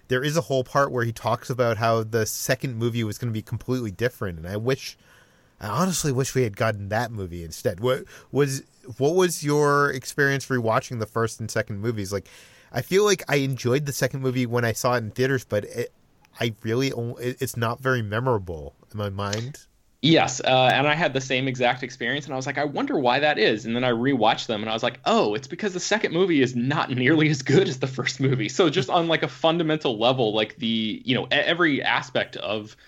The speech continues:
Speaker 2: this trilogy is really at its, its height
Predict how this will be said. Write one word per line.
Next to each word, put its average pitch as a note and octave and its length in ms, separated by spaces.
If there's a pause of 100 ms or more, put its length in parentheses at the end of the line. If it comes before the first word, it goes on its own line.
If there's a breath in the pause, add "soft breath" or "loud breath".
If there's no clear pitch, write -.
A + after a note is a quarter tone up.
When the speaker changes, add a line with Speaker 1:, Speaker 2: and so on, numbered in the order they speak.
(240 soft breath)
Speaker 2:
this B2 280
trilogy B2+ 540
is A#2+ 280
really B2+ 440
at A2 180
its, - 340 (220)
its - 340
height C3 560